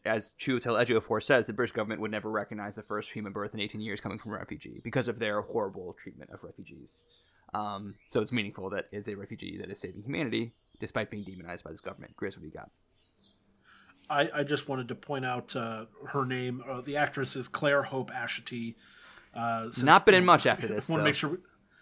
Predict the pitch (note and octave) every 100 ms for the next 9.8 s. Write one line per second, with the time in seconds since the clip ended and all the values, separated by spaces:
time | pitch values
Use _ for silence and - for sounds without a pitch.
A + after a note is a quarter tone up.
0 | - - - - E3 F#3+ G3+ G3 F#3+ F3
1 | D#3+ D#3 D3+ E3 D#3 - D#3 C#3 B2 E3
2 | D#3+ D#3 D#3 D3+ D3+ C#3+ C3 B2+ - -
3 | D3+ C3 B2+ B2+ - B2+ A#2+ - B2 A#2+
4 | C3+ D3 C3 C3+ D3 C#3+ C#3 C3+ C#3+ C3
5 | - A#2+ - - - B2+ A#2+ B2 B2 A#2+
6 | G#2+ - - - A2 - F#2+ - - -
7 | G3 - - - - D4 C#3 F#3 F#3 E3+
8 | - D#3+ F3 - A#2+ - - E3 E3+ E3
9 | D#3 E3+ D3 C3+ B2+ D#3 F3+